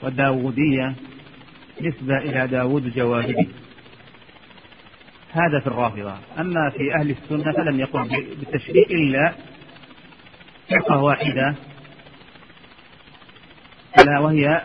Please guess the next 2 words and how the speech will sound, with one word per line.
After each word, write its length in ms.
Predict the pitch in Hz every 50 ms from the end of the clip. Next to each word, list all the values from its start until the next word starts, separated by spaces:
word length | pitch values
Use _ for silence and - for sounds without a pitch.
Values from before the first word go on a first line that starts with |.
| - - - - - - - - - - - - -
الكرامية. 600 | 151 147 - 151 135 139 135 123 123 123 113 98 - - - - - - - - - - - - - - - - - - - - - - - - - - - -
والكرامية 920 | - 131 135 131 - 156 147 156 185 175 165 160 175 170 151 143 139 147